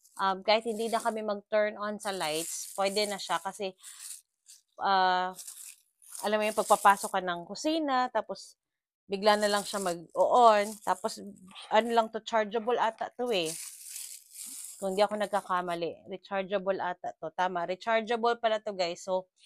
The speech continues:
hindi mo na kailangan talagang maglagay ng battery, so which is good. Lalagay mo na lang siya ganyan. Yan, pa ganyan, guys. Tapos,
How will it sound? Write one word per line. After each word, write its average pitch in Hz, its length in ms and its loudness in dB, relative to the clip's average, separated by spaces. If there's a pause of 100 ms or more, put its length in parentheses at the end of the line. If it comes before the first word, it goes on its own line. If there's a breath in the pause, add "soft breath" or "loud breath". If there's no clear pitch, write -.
(220 loud breath)
hindi 202 160 -2
mo 226 80 -4
na 226 160 -2
kailangan 202 560 -2
talagang 185 720 -2
maglagay 175 400 -4
ng 175 160 -10
battery, 196 480 -4
so 175 160 -10
which 170 240 -12
is - 160 -18
good. 196 320 4 (480 loud breath)
Lalagay 202 320 4
mo 233 160 0
na 247 160 2
lang 262 80 2
siya 277 160 -2
ganyan. 254 720 4 (1300)
Yan, 202 480 -2
pa 220 80 -2
ganyan, 214 560 0
guys. 175 560 -2 (400)
Tapos, 214 800 0